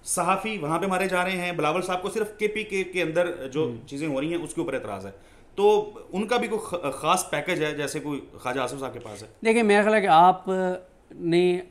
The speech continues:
Speaker 2: बिलावल की जिक्र करके ना, आप उसको किसी न किसी तरह से गुफ्तगू में ला रहे हैं। वो रैली बच्चा मैटर ही नहीं करता।
Speaker 1: चलें।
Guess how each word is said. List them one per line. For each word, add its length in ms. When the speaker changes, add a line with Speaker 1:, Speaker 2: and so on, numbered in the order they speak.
Speaker 2:
बिलावल 440
की 220
जिक्र 240
करके 280
ना, 100
आप 260
उसको 400
किसी 200
न 100
किसी 180
तरह 160
से 100
गुफ्तगू 320
में 120
ला 140
रहे 120
हैं। 80
वो 100
रैली 320
बच्चा 280
मैटर 280
ही 120
नहीं 140
करता। 320
Speaker 1:
चलें। 200